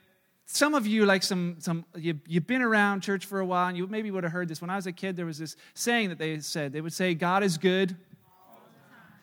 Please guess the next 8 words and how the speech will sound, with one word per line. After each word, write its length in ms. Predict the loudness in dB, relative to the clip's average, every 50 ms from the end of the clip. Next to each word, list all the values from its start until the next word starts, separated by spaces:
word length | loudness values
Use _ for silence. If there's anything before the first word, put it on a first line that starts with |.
| _ _ _ _ -4
Wow. 560 | 0 0 2 4 4 4 2 2 -2 -4 -6 -6 -4 -4 -4
Some 400 | -4 -4 -6 -4 -2 -2 0 2
of 60 | 2 4
you 140 | 4 6 6
were 80 | 6 6
there 180 | 6 6 6
too, 300 | 6 6 6 6 8 8
right? 260 | 8 8 8 6 4